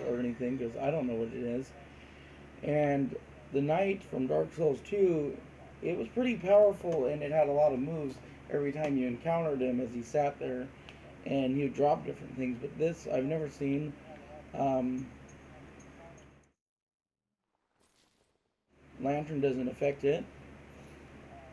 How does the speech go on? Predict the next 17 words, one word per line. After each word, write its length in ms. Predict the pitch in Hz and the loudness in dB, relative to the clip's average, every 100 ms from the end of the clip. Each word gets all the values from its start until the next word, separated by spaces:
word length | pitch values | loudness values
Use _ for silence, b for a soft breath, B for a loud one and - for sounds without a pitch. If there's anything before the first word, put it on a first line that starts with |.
| - - | -18 -14
You 80 | 135 | -8
can 340 | 135 131 123 | -4 0 0
get 140 | 123 127 | 0 -4
as 100 | 113 | -4
close 400 | - 156 156 - | 4 6 6 2
to 120 | 143 | -2
him 180 | 139 135 | 0 -2
as 100 | 117 | -2
you 100 | 117 | -4
want. 380 | 143 151 139 139 | -2 0 0 -2
He 80 | |
doesn't 260 | 131 139 139 | 0 0 0
seem 300 | - 135 120 | -4 -2 0
to 60 | 131 | 0
do 80 | |
anything, 400 | 143 120 120 123 | 0 -2 -2 -4
so 300 | 123 127 123 | -4 -4 -4